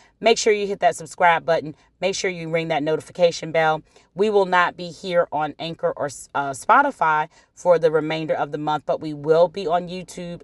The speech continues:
every Thursday. And then we will be back the first week in October with the Realist Realtor Podcast, stronger than ever.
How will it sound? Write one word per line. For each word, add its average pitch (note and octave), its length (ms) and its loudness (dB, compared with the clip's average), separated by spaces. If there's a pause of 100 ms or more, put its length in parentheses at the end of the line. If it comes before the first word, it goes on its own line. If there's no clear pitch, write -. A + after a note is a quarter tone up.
every D#3 300 -4
Thursday. F#3 640 0 (260)
And D3 180 -6
then D3 220 2
we E3 140 -4
will F#3+ 180 2
be G3 220 -8
back F#3 400 2
the D3 120 -8
first - 440 -6
week E3+ 180 -8
in D#3+ 140 -2
October D#3 480 -4
with B2+ 160 -10
the C3+ 80 -12
Realist D3+ 400 -4
Realtor D#3+ 240 -2
Podcast, C#3+ 600 -2 (320)
stronger D#3+ 580 2
than D3+ 180 -2
ever. C3+ 380 -6